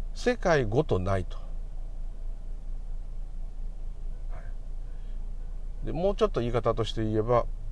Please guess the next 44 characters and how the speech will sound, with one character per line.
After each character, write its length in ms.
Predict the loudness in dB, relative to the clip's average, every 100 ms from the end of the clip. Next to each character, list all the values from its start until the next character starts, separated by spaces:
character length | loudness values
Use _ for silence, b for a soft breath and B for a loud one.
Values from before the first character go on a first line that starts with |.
| -4 -4 -6 -4 -4 -2 -4 -2 -2 -2 -4 -4 -4 -2
多 160 | 2
分 180 | 2 2
で 80 | 0
す 100 | 0
ね、 100 | 0
う 200 | 0 0
ー 40 |
ん、 320 | -2 -2 -2 -4 -4 -4 -4 -4 -4 -4 -4 -4 -4 -4 -4 -4 -4 -4 -4 -6 -4 -4 -4 -4 -4 -6 -6 -4 -4 -4 -4 -6 -6 -6 -4 0
な 80 | 2
ん 20 |
と 80 | 4
な 60 |
く 60 | 4
私 320 | 2 2 0
が 100 | 0
こ 200 | 0 0
の 160 | 0 0
方 340 | 0 2 2
た 160 | 4 2
ち 140 | 6
は、 140 | 6 6 -2 0
あ 360 | 2 2 0 -2 -2 -4 -4 -4 -4 -4 -4 -4 -6
ー、 40 |
す 140 | -4 2
ご 160 | 4
い 60 | 4
な 140 | 2
と 120 | 0 -2 -4 -2 -2 -4 -4 -6 -4 -4 -2 -2 0
お 60 |
坊 140 | 2 4
さ 140 | 2
ん 60 | 2
含 200 | 0 0
め 80 |
て 200 | 0 -4 -4
ス 120 | -2
ピ 80 | 0
リ 60 |
チ 100 | 0
ュ 20 | 0
ア 20 |
ル 40 |
の 40 | 0
せ-、 120 | -4